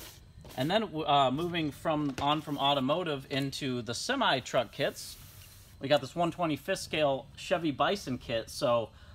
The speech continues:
uh, our big rig kits, of course, a ton of parts on this, over three hundred parts on this kit. Uh, a lot of them are chrome plated parts. Got ten hollow vinyl truck tires in it, builds up to about twelve and a half inches long.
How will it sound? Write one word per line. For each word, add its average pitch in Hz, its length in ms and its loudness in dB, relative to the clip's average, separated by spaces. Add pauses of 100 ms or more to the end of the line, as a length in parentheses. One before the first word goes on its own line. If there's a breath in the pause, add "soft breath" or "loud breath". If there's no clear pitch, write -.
(120)
uh, - 60 -2
our 123 320 2
big 156 240 -2
rig 156 220 0
kits, 151 220 -2
of 131 120 -10
course, 151 340 0 (100)
a - 100 -2
ton 180 260 2
of 151 80 -2
parts 151 260 2
on 143 80 0
this, 135 160 -2
over 127 240 -4
three 170 300 -4
hundred 156 300 -2
parts 139 280 0
on 135 100 0
this 135 280 -4 (280 loud breath)
kit. 143 360 0
Uh, 120 260 6
a 117 60 0
lot 147 200 6
of 151 60 0
them 135 160 0
are 127 180 0
chrome 151 360 0
plated 156 500 0
parts. 175 460 -2 (400 loud breath)
Got 123 180 0
ten 165 200 0
hollow 147 380 2
vinyl 135 440 0
truck 165 240 0
tires 147 340 2
in 147 140 -2
it, 123 160 -4
builds 135 260 0
up 143 180 0
to 143 80 -4
about 120 220 -2
twelve 143 280 -2
and 127 100 -2
a - 20 -2
half 135 260 -2
inches 123 320 -6
long. 175 440 -4